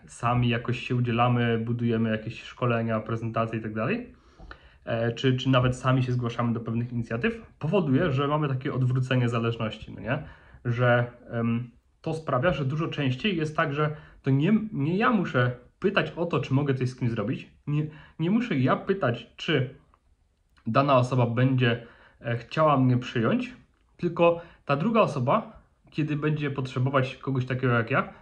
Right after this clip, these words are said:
to się sama zgłosi, tak? Czyli ja, e, bu-, e,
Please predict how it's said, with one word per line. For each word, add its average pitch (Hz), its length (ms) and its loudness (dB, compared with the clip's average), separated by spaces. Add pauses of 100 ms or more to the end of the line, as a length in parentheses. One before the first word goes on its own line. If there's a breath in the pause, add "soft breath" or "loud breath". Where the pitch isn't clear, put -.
to 135 100 -4
się 131 100 -2
sama 127 240 2
zgłosi, 117 360 0
tak? 143 240 -2
Czyli 143 260 -4 (340 loud breath)
ja, 135 360 4 (100)
e, 123 320 -2 (100)
bu-, 127 340 -4
e, 135 40 2